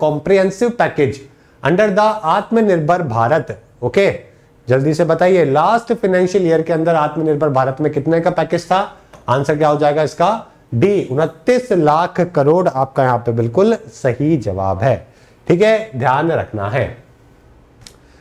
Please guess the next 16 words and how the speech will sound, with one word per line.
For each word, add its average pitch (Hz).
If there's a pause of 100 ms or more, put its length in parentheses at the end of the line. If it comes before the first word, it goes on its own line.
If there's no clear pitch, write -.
(140)
चलिए, 143
तो 120
आप 123
यहाँ 127
पे 127
देख 127
सकते 156
हैं, 196 (600)
तो 117
बाकी 123
तो 131
इंपॉर्टेंट 113
नहीं 117
है 160
इसमें 156
कुछ। 185